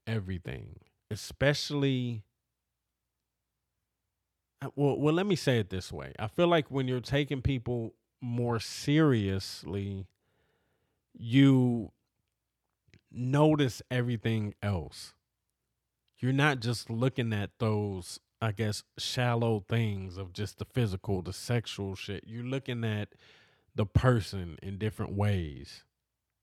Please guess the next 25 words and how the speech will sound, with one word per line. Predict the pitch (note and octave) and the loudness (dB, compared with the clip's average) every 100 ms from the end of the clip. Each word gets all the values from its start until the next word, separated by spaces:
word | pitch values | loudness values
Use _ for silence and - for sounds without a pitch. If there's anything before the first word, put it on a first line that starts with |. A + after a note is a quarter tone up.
| _ - | _ -6
right? | F#2 G#2+ G#2+ - _ _ _ _ _ _ _ _ _ _ _ _ _ _ _ - | 0 2 2 -2 _ _ _ _ _ _ _ _ _ _ _ _ _ _ _ -8
And | A2+ | 0
it | C#3+ | 2
doesn't | D3+ E3 E3 | 4 4 4
mean | D3 C3+ | 4 4
that | A#2+ - | 2 0
you | A2 | -4
love | F2 G2 A2 - | -2 -2 -2 -4
sex | - G#2 G2 - | -4 -4 -6 -6
any | G#2+ G#2 | -4 -4
less. | F#2 F2+ G2 G#2+ - | -4 -2 0 0 0
It | A#2+ | -2
doesn't | A2 C3+ C3+ | 2 0 2
mean | A#2+ B2 A#2+ | 0 0 0
that | G#2 G2+ - - _ - | -2 -6 -14 -20 _ -6
you're | B2 | 0
not | A#2+ G#2 | 0 0
getting | G#2 G#2+ | -4 -6
horny | - A2 A#2 B2 A#2 A#2 | -4 -4 -2 -2 0 -2
anymore. | A#2 A2+ A#2 A#2+ | -2 0 0 0
It | B2 | -2
doesn't | B2+ B2 | -4 -4
mean | C3 B2+ A#2+ | -4 -2 0
that | A#2 | 0
it's | G2 | -2